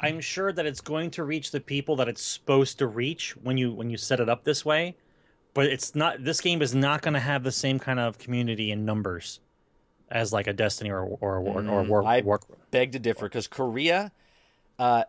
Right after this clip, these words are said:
Speaker 2: has just made it its official, official, uh, game.
Speaker 1: Okay, Korea. I'm talking about here.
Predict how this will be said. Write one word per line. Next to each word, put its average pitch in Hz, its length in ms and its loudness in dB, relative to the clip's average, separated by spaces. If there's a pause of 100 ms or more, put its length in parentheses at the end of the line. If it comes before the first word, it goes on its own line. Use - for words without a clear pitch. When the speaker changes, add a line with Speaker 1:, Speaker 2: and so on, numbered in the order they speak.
Speaker 2:
has 113 300 -2
just 143 280 -2
made 151 160 2
it 147 160 2
its 131 140 -6
official, 160 720 -2 (1200)
official, 147 480 2
uh, 120 140 6
game. 113 360 -4 (340)
Speaker 1:
Okay, 147 240 4
Korea. 156 580 4 (540)
I'm 139 120 -2
talking 202 300 2
about 170 140 4
here. 113 420 -4